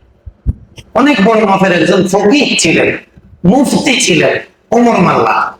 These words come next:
এই ওমর মাল্লার কাছে ওই সময়কার বিভিন্ন দেশের প্রেসিডেন্ট ছিলেন যারা, এমপি, মন্ত্রী, উজির, নাজির যারা ছিলেন,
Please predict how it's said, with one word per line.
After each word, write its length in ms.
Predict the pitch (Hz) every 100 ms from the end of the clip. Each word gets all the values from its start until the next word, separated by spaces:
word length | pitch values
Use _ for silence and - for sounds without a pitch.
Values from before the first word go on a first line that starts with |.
| _ _ _ _ _ -
এই 280 | 220 240
ওমর 260 | 240 269 294
মাল্লার 380 | 269 247 233 208
কাছে 380 | 196 175 226 269 -
ওই 200 | 339 311
সময়কার 600 | - 226 233 233 254 247
বিভিন্ন 560 | 170 220 311 320 311
দেশের 260 | 311 220 247 -
প্রেসিডেন্ট 520 | 233 247 302 269 220
ছিলেন 320 | 185 190 165 143
যারা, 400 | 127 135 - - - _ - - _ _
এমপি, 380 | 214 233 190 220
মন্ত্রী, 520 | 202 214 202 202 208 196
উজির, 300 | 196 196 185
নাজির 340 | 190 185 185
যারা 300 | 170 165 - -
ছিলেন, 300 | 160 196